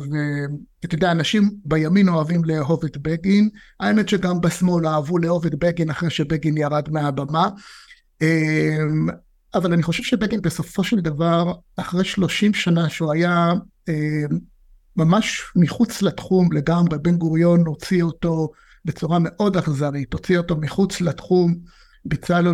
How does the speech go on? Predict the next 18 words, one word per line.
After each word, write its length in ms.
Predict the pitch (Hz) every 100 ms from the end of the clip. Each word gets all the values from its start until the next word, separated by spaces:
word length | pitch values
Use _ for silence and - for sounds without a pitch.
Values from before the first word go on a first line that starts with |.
| 165
דה-לגיטימציה 1120 | 143 185 190 180 170 170 165 170 170 - 165 151
ודה-הומניזציה 720 | 139 165 165 160 143 151 160
באופן 380 | - 170 - 156
קבוע, 540 | - 143 143 165 160
אפילו 280 | 139 165 160
לא 120 | 156 -
קרא 280 | 151 151
לו 160 | 160 151
בשם, 340 | - - 170
הוא 100 | 147
היה 80 | 151
קורא 280 | 147 147 156
לו 160 | 156 151
הבן 180 | 147
אדם 240 | 147 156 160
שיושב 460 | - 147 170 151
ליד 280 | 151 151 147
יוחנן 360 | 160 147 156